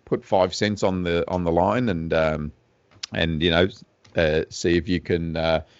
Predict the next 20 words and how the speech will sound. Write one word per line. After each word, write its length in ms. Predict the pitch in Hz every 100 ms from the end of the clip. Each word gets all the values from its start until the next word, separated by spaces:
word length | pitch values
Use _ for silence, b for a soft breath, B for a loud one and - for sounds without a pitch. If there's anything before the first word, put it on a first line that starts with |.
| b -
make 340 | 87 90 -
five 580 | - 92 87 87 80 -
top 220 | - -
spins 420 | - - 85 80
out 220 | 78 82
of 160 | 90 -
ten 300 | - 90 95
or, 320 | 78 73 76 -
or 180 | 80 82
whatever 420 | 80 76 78 78
it 40 |
is 240 | 76 71 -
to 80 | 78
start 280 | 71 76
off 160 | 73 73
with, 200 | 80 78
and, 220 | 73 71
uh, 160 | 76 71 - b b b -
and, 360 | - 80 78 -
uh, 240 | 71 73